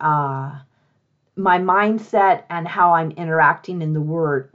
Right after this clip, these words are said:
world. And it helps me think about how to do life differently and how I might be,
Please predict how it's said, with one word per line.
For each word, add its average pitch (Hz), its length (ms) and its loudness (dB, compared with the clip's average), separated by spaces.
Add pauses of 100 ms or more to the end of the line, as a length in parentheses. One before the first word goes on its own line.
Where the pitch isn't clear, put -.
world. 165 560 2
And 185 160 -4
it - 100 -6
helps 214 400 -4
me 226 240 -6
think 190 280 -6
about 156 600 2 (280)
how 220 200 2
to 233 120 2
do 185 200 -2
life 160 280 -2
differently 160 500 -8
and 156 140 -4
how 170 400 0
I 165 180 0
might 165 420 -4
be, 151 360 -8